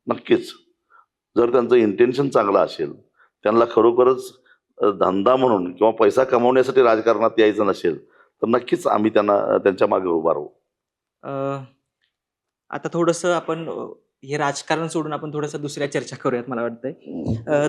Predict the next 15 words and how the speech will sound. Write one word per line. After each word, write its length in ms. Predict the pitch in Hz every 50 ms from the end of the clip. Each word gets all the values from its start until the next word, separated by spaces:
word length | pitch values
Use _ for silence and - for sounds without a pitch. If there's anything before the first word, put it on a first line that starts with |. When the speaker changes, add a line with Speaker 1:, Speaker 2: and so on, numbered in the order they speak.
| 147 -
Speaker 2:
तुमचा 280 | 170 170 170 - 190
आवडता 400 | 202 208 185 185 185 180 180 202
चित्रपट 500 | 196 196 202 - - 190 190 202 202 190
नेमका 260 | 185 170 165 165 160 147
कोणता 280 | 143 143 139 131 147
आणि 240 | 147 151 160 170 170 - -
या 160 | 156 156 170
सगळ्या 240 | 165 180 160 160 165
काळामध्ये 400 | 160 160 151 156 156 156 151 147
तुम्ही 200 | 147 160 160 156
वेब 140 | 156 151 143 -
सिरीज 240 | - 151 151 143
वगैरे 180 | 147 147 151 143
काही 140 | 147 151 143
बघितल्यात 320 | 139 131 139 - 131 127